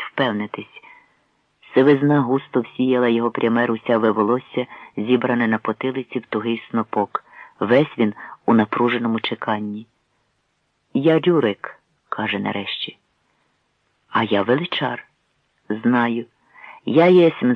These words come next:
старший син загиблого бодрицького князя Гортослава. Я і мої брати, Синій, Ус і Трувор, просять тебе стати ним у союзі супроти Добромисла». Отець його, Держко, силою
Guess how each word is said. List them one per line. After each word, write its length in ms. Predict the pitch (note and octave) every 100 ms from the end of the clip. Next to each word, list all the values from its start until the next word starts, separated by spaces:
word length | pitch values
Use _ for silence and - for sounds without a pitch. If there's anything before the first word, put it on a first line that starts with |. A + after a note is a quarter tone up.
| -
старший 500 | D3 E3+ - C#3 B2 -
син 220 | D#3+ D#3+ C#3+
загиблого 580 | B2 C#3+ D3 C#3+ C3
бодрицького 640 | B2 C#3+ C#3+ C#3+ - - B2
князя 440 | - C3 C#3 C3+
Гортослава. 840 | A#2+ C3+ C#3 C3 - C#3 A2 G#2+ A2+ -
Я 240 | A#2+ C#3+
і 120 | C#3
мої 260 | B2+ B2 A#2
брати, 500 | A#2+ B2 - F3+ F3+ - - - - -
Синій, 440 | D3 C#3 C3 B2 -
Ус 180 | C3+ A#2 -
і 100 | -
Трувор, 480 | A2+ B2 A#2+ E3 F#3 - - -
просять 420 | - F3 F#3 F3 -
тебе 220 | D3 D3+ -
стати 440 | D#3+ E3+ D#3+ D3+ - - -
ним 320 | - D3 D#3+ D3+
у 60 | C#3+
союзі 580 | C#3 C#3 E3 D3 D3+ D3 -
супроти 400 | C#3+ - C3+ D#3
Добромисла». 760 | C#3+ C#3+ D3 C3+ G#2 - G#2 G#2+ _ _ _ _ _ _ _ _ _ _ _ _
Отець 440 | A#2+ - G#3 -
його, 240 | B2 A#2 A2+ -
Держко, 500 | C3+ B2 - - - - _ - -
силою 340 | F#3 D#3+ A#2+